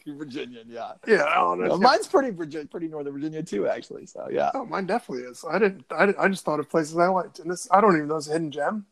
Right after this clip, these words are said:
Speaker 2: but
Speaker 1: Mm-hmm.
Speaker 2: it's one, it's my go-to or one of our go-tos.
Speaker 1: Mm-hmm.
Speaker 2: My whole family loves it.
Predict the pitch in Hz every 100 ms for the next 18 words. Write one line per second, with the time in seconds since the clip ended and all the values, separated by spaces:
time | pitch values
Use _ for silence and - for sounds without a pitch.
0 | _ 165 151 - _ _ 120 123 165 165
1 | 190 170 156 170 165 143 160 151 151 180
2 | 170 196 170 143 156 170 170 170 175 170
3 | 180 175 - - 120 165 156 160 160 165
4 | 170 175 156 175